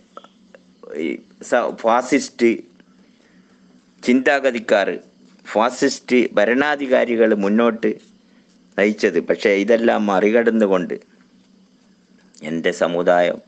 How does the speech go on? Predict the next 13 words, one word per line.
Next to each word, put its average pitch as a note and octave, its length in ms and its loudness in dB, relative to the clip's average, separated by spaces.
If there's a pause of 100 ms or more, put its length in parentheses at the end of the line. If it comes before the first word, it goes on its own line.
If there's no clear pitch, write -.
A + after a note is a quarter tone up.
(1120)
എന്നും A2 340 2
വള്ളം A2+ 360 2
കോരികളും A2+ 500 2
വിറക് G#2+ 260 2
വെട്ടികളും A2 680 2
ആയിക്കൂടാ G#2+ 600 0 (920)
എന്നുള്ള G#2+ 540 2 (1700)
ഒരു, G#2+ 220 2 (880)
ഒരു A2 160 2 (220)
തീ-, A#2 360 2
ഒരു A#2 220 2 (1400)
തയ്യാറെടുപ്പ്, B2+ 800 0 (1160)
എല്ലാം G#2 280 0